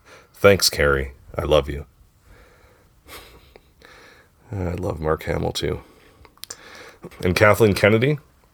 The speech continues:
president of Lucasfilm, said, "Carrie holds such a special place in the hearts of everyone at Lucasfilm. It is difficult to think of a world without her. She was Princess Leia to the world, but a very special friend to all of us.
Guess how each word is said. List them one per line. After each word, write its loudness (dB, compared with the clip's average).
president 4
of 2
Lucasfilm, 4
said, 6
"Carrie 6
holds 6
such 6
a 4
special 6
place 2
in 2
the 4
hearts 4
of -2
everyone 6
at 2
Lucasfilm. 0
It 0
is 2
difficult 4
to -6
think 0
of 2
a 4
world 4
without 2
her. -2
She 0
was 6
Princess 4
Leia 6
to 0
the 4
world, 6
but 0
a 2
very 6
special 4
friend 4
to 0
all 4
of 0
us. -4